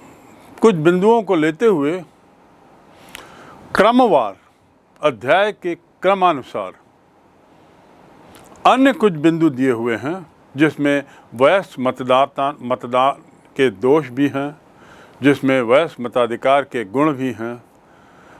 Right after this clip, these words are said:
प्रतिनिधित्व की विभिन्न प्रणालियां दी हुई हैं और साथ ही संवैधानिक संशोधन, इकसठवां संवैधानिक संशोधन, इसकी बात की गई है।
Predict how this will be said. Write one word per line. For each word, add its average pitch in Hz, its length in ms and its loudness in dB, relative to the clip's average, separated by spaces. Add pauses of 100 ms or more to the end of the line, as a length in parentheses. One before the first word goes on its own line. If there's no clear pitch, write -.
(100)
प्रतिनिधित्व 165 680 2
की 180 260 -6
विभिन्न 160 480 -2
प्रणालियां 147 680 0
दी 143 180 -2
हुई 123 220 -6
हैं 117 300 -12 (520)
और 160 140 4
साथ 170 260 2
ही 247 360 -6 (880)
संवैधानिक 156 680 -2
संशोधन, 135 800 -4
इकसठवां 156 600 -4
संवैधानिक 123 680 -6
संशोधन, 113 560 -4 (320)
इसकी - 240 0
बात 95 320 -2
की 95 80 -12
गई 92 280 -10
है। - 280 -18